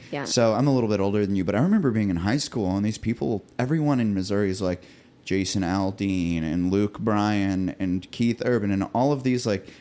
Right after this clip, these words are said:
Speaker 2: very
Speaker 1: Mm-hmm.
Speaker 2: stadium country people.
Speaker 1: Mm-hmm.
Speaker 2: And I never knew about the, the Chris Stapletons and the Jason Isbells. I never had any idea about these other people. So I was
Speaker 1: Yes.
Speaker 2: under the impression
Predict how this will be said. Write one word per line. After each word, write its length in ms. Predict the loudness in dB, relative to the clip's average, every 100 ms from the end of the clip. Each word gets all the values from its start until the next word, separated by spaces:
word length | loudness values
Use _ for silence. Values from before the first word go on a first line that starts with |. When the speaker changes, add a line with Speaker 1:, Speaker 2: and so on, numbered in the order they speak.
| -20 -10
Speaker 2:
very 520 | 0 4 4 4 2
Speaker 1:
Mm-hmm. 120 | -2 -12 -20 -20 -14
Speaker 2:
stadium 760 | -8 -2 0 0 2 2 0 0
country 680 | -2 0 0 2 2 0 -6 -20 -6
people. 380 | -2 2 2 2
Speaker 1:
Mm-hmm. 80 | 2
Speaker 2:
And 180 | 0 -2 -10 -18 -2
I 140 | 2
never 280 | 2 2 2
knew 240 | 2 2 2
about 400 | 2 0 0 -2
the, 320 | 0 2 0 -6 -20 -20 -20 -20 -10
the 80 | -10
Chris 260 | -4 -4 -2
Stapletons 880 | -4 -4 -4 -4 -2 -2 -4 -6 -4
and 300 | -2 -2 -4 -8
the 80 | -4
Jason 360 | -2 -2 -2
Isbells. 500 | -2 -4 -2 -4 -2
I 80 | -2
never 220 | 0 0
had 180 | 0 0
any 300 | -2 0 0
idea 320 | 0 0 0
about 240 | 0 0 -2
these 220 | -2 -2
other 280 | -4 -2 -2
people. 440 | -2 -4 -2 -4 -6 -20
So 200 | -4 -4
I 160 | 2 4
was 180 | 4 4
Speaker 1:
Yes. 80 | 0
Speaker 2:
under 120 | 0
the 100 | 0
impression 500 | -2 -2 -2 -2 -4